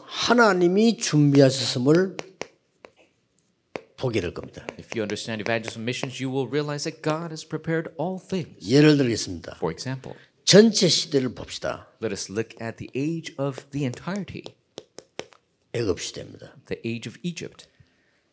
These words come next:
Speaker 1: 이거 아는 사람이 한 명밖에 없었어요.
Speaker 2: There was only one person who knew
Speaker 1: 전도,
Speaker 2: this.
Speaker 1: 선교, 세계복음화 해야 된다는 걸 아는 사람이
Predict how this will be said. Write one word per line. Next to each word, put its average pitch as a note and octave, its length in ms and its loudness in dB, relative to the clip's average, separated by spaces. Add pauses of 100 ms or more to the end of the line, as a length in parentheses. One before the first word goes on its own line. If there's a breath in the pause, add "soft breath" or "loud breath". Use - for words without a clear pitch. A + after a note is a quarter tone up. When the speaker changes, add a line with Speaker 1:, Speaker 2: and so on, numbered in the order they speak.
(140)
Speaker 1:
이거 F#3+ 220 6
아는 A#2+ 300 2
사람이 D3+ 760 0 (880)
한 B3+ 180 6
명밖에 D#3 340 4
없었어요. - 400 -10 (180)
Speaker 2:
There C3 80 -14
was C3 120 -8
only D3+ 240 -6 (120)
one F#3 320 -4
person F#2 360 -8 (100)
who B2 140 -6
knew G2 120 -4
Speaker 1:
전도, F3+ 440 8
Speaker 2:
this. - 80 0
Speaker 1:
선교, E3+ 360 4
세계복음화 D#3+ 680 4
해야 G3 300 4
된다는 F#3 460 6
걸 F#3+ 160 4
아는 D3 360 0
사람이 F3 640 2